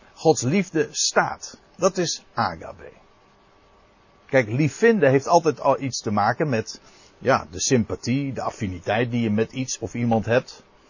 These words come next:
En op het moment dat iemand minder sympathiek of aardig is in jouw ogen, hè, dan wordt die affiniteit, die, dat houden van, ook minder.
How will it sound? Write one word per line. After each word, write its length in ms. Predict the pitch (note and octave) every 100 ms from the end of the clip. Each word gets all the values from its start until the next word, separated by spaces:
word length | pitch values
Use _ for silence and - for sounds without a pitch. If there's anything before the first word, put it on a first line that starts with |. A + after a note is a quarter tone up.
| _ _ _ _ _ _ -
En 140 | G#2+
op 100 | G2
het 100 | F2+
moment 360 | G2 G#2 A2+ F#2+
dat 160 | F#2
iemand 320 | G#2 G2+ F#2+ F2
minder 300 | A2+ G2 F2+
sympathiek 540 | A2+ F2+ E2 A2+ -
of 120 | F#2+
aardig 320 | G#2+ A2 G#2
is 200 | A2+ A2
in 140 | F2 F2+
jouw 220 | F#2+ F#2+
ogen, 460 | F#2+ A2+ G2+ C3 B2+ - - -
hè, 220 | - B2
dan 240 | A2 G2+ G#2 G#2 G2+
wordt 320 | G#2 G2+ - G2+
die 180 | G#2
affiniteit, 680 | A2 - G#2+ G2 A2 A2 A2
die, 280 | G#2 F#2+ - - - -
dat 140 | G#2 F#2+
houden 340 | A2 A2+ G2+
van, 220 | G2+ A2+
ook 220 | D3 D3+
minder. 360 | B2 A2 F2 -